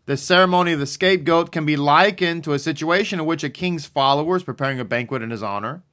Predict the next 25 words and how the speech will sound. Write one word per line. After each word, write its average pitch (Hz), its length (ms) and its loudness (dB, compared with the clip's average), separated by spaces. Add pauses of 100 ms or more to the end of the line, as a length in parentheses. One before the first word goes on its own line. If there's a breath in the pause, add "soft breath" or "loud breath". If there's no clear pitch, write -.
(640 soft breath)
The 147 100 -2
king 208 240 -2
commands 180 460 0
his 151 160 -6
follower 139 500 0
to 165 100 -8
put 165 180 -4
aside 151 280 2
a 139 60 -2
portion 147 420 -4
for 143 160 -4
a 131 40 -2
loyal 135 300 0
servant. 160 480 -4 (1400 soft breath)
The 151 100 0
follower 165 580 2
will 139 180 -2
not 147 400 0
himself 147 540 0
be 127 140 -6
offering 113 460 0
anything 117 380 -6
to 104 80 -12
the 95 100 -10
servant. 131 460 -8